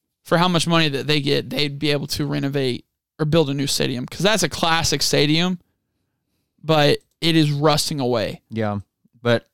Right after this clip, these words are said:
Speaker 2: and now to just, like, give my pick on, I think I'm gonna go B Y U. I remember watching them literally, like, week one against Utah in the Holy War.
Speaker 1: So you're going along with me saying, like, the home team's gonna lose.
Speaker 2: Yeah.
Speaker 1: Really?
Speaker 2: Mm-hmm.
Speaker 1: Okay.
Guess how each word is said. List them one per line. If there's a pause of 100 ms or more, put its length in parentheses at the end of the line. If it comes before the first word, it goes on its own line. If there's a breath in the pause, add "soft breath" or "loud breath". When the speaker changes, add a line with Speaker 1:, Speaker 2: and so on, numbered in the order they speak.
(540)
Speaker 2:
and
now
to
just,
like,
give
my
pick
on,
I
think
I'm
gonna
go
B
Y
U. (240)
I
remember
watching
them
literally,
like,
week
one
against
Utah
in
the
Holy
War.
Speaker 1:
So
you're
going
along
with
me
saying,
like,
the
home
team's
gonna
lose.
Speaker 2:
Yeah. (380)
Speaker 1:
Really? (100)
Speaker 2:
Mm-hmm.
Speaker 1:
Okay.